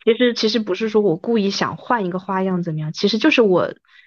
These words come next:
很难再用之前那个语言往下写，因为你，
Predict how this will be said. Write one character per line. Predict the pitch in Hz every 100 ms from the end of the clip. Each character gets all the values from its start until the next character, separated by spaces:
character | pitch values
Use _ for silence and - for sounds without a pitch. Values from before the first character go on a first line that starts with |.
| _ _ _ _
很 | - 170
难 | 160 185
再 | 277
用 | 247 214
之 | 202
前 | 247 - 180
那 |
个 | 196
语 | 185
言 | 160
往 | 180 175
下 | - 214
写， | -
因 | - 214
为 | 247
你， | 233 185